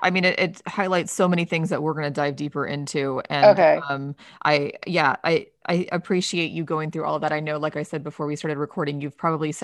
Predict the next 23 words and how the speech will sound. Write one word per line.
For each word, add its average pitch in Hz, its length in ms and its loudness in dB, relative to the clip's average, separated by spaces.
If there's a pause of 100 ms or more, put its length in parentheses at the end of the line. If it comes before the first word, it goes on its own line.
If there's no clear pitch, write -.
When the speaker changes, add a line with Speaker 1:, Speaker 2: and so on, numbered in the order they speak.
Speaker 1:
had 160 180 -2
to 156 60 -4
say 156 180 -2
this 151 160 -2
story 151 320 -2
a 165 100 -2
million 156 300 -2
times, 151 300 -2
and 151 100 0
I 147 40 2
appreciate 151 680 -2 (200)
Speaker 2:
That's 339 260 8
Speaker 1:
you 466 80 10
doing, 359 40 8
Speaker 2:
okay. 233 320 8 (160)
Speaker 1:
doing 214 140 10
Speaker 2:
It's 202 80 8
Speaker 1:
it 208 80 8
one 196 140 10
more 190 140 6
Speaker 2:
fine. - 20 2
Speaker 1:
time. 175 360 4
<laughs> - 40 8